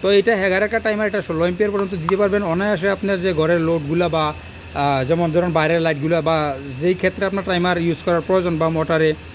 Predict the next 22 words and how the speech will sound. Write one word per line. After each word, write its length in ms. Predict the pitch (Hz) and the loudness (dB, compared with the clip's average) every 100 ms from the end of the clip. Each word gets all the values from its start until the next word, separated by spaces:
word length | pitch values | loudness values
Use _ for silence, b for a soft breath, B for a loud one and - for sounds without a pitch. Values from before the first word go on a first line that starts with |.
| - - | -16 -4
লাইটে, 420 | 147 156 170 160 143 - - | 0 0 2 0 -2 -8 -4
তো 60 | 135 | -2
আপনারা 300 | 202 202 190 | 0 0 0
ষোলো 460 | 185 175 180 170 - | 0 2 2 0 -4
অ্যাম্পিয়ার 320 | 202 190 202 202 | -6 0 2 2
পর্যন্ত 280 | 196 185 | 0 -2
আপনারা 240 | 180 196 185 | -2 0 0
লোড 180 | 160 147 | 0 -2
দিতে 200 | 139 151 | 0 0
পারবেন 180 | 143 | 0
অনায়াসে। 340 | 139 147 131 147 | 2 0 0 0
এটা 120 | 147 | -2
কিন্তু 180 | 151 151 | -2 0
হেভি 240 | 135 143 | 0 0
একটা 160 | 165 175 | 0 0
টাইমার, 280 | 156 123 107 - - - - | -2 -2 -6 -12 -18 -10 -2
তবে 240 | 185 202 | 4 4
এটার 140 | 208 | 4
অ্যাম্পিয়ারটা 400 | 214 208 208 202 | 0 0 0 0
কিন্তু 220 | 202 190 202 | -4 -2 0
এ-, 180 | 185 | 0
এত, 340 | 170 165 196 | -2 -2 -2